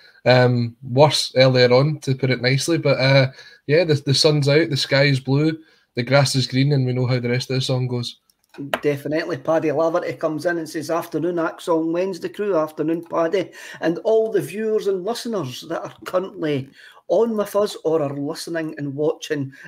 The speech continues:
Speaker 2: later on du-, during, eh, during today, before the big game tonight in Aberdeen.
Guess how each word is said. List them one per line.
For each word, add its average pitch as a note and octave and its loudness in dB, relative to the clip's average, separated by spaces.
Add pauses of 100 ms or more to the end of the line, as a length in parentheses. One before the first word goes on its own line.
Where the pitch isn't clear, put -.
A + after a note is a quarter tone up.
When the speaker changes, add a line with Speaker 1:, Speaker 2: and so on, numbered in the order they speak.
Speaker 2:
later D3 0
on F#3 0
du-, E3 -2
during, D3+ 0 (220)
eh, C#3 -6 (120)
during C3+ -6
today, D#3+ -6 (300)
before E3 0
the D#3+ -2
big C3+ -2
game D3+ -2
tonight D3 0
in C#3 -4
Aberdeen. C#3 -4